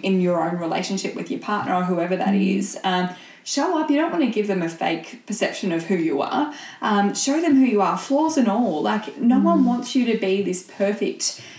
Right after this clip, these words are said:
Speaker 1: you know, like, and like what we were saying before, like, you know, be this perfect, picture perfect, um, you know, partner or friend or colleague, or just be true to who you are. I think what we were talking about, um, a little while ago, Laura, was,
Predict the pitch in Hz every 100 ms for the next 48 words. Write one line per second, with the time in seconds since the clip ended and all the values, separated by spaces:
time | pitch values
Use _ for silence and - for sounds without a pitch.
0 | - - 226 196 190 202 - 196 196 190
1 | 190 - 190 180 180 196 196 208 185 170
2 | 180 208 202 - - - 233 196 196 185
3 | 175 - 208 208 - - - - - -
4 | 233 - 208 214 - - - - 196 185
5 | 185 185 - - 202 180 - 208 - 185
6 | 165 170 175 185 202 208 185 - - 226
7 | 220 190 160 160 160 - - - 240 247
8 | 233 262 247 240 202 175 170 190 202 202
9 | - 202 - 202 175 - 240 _ _ _
10 | _ - 277 - 214 208 202 185 180 175
11 | 175 - 180 175 180 180 - 196 190 170
12 | 180 185 208 208 190 180 170 175 175 175
13 | 180